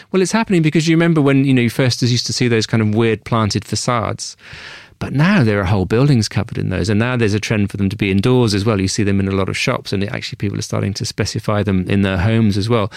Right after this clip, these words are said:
because they look beautiful. They, they, you know,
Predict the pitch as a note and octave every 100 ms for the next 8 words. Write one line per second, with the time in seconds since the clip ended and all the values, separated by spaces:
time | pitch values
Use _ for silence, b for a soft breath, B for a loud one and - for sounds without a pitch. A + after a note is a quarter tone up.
0 | B - A2 G2+ G#2+ A#2+ C#3 A#2 A2 G#2+
1 | - A2 G#2+ G#2 G#2 A2 B B B -
2 | - A2+ F#2+